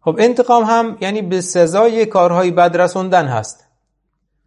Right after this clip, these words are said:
یعنی کافران رو عفو نمی‌کنه، کیفرشون می‌ده. این رو داره بهمون یاد می‌ده، متذکر می‌شه غالب و مسلط هست و کافران رو کیفر می‌ده.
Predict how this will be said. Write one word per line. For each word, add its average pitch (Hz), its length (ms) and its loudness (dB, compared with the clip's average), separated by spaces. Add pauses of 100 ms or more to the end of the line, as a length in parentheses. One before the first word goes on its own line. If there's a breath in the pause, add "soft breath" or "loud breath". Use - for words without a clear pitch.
(1080)
یعنی 180 220 0
کافران 202 480 2
رو 190 100 2
عفو 214 320 2
نمی‌کنه، 123 520 -6 (1400)
کیفرشون 170 540 2
می‌ده. 110 320 -12 (920)
این 247 220 2
رو 214 100 2
داره 196 220 2
بهمون 196 380 -2
یاد 180 260 4
می‌ده، 113 460 -8 (640)
متذکر 151 520 0
می‌شه 120 380 -4
غالب 147 480 0
و 143 100 0
مسلط 143 560 0
هست 226 440 0 (540)
و 139 160 -6
کافران 147 560 0
رو 214 300 -2
کیفر 185 460 2
می‌ده. 120 360 -8